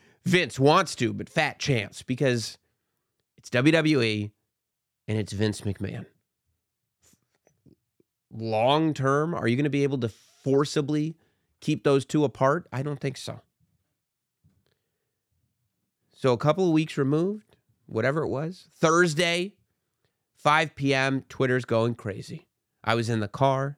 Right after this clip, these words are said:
Thankfully, my wife was driving 'cause I got to refresh the old Twitter button,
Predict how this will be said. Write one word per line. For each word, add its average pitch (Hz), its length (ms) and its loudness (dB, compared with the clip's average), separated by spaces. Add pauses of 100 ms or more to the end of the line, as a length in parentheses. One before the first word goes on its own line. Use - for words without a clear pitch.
(140)
Thankfully, 120 420 -2
my 110 160 0
wife 113 340 -2
was 110 140 -8
driving 107 480 -14 (340)
'cause 110 120 -2
I 120 120 4
got 123 180 0
to 113 100 -2
refresh 139 540 0
the 113 160 -2
old 160 920 4
Twitter 160 280 4
button, 110 480 -2